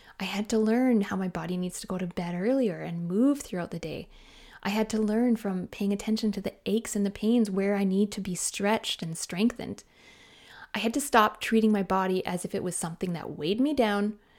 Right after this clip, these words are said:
and I had to start appreciating that it's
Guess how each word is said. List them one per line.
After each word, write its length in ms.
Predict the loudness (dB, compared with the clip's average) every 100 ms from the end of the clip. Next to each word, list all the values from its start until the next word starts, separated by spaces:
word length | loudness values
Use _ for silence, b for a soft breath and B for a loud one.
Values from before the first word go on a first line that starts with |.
| b b b b b
and 140 | -4
I 20 | -2
had 120 | -2
to 60 |
start 180 | 0 -2
appreciating 800 | -4 -2 -2 0 -4 -4 -6 -8 -8
that 260 | -2 -2 -2
it's 340 | -2 -2 -4